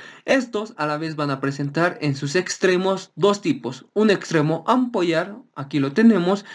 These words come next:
y un extremo no ampollar, aquí también.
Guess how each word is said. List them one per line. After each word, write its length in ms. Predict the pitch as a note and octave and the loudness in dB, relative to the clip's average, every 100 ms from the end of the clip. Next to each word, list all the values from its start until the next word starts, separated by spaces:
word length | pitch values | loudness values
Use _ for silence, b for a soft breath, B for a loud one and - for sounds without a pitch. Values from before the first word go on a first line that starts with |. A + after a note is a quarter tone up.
| B | B
y 60 | A#3+ | 4
un 80 | G#3+ | 4
extremo 440 | - F#3 F#3+ F3 | 2 0 0 0
no 300 | E3+ G3 A3 | 0 2 4
ampollar, 640 | F#3+ F3+ D3 C3+ A#2 C#3+ _ | 2 -2 -4 -4 -4 -10 _
aquí 300 | - C3+ A#2+ | -12 -10 -8
también. 360 | A#2 - - - | -6 -8 -8 -14